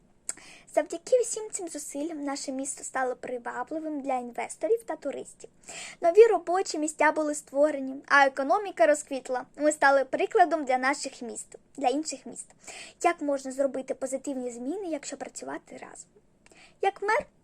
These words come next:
я пишалася кожного дня бачити, як наше місто розквітає і розвивається.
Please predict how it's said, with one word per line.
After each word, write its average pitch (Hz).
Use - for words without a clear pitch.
я 349
пишалася 302
кожного 285
дня 262
бачити, 277
як 254
наше 269
місто 269
розквітає 311
і 302
розвивається. 277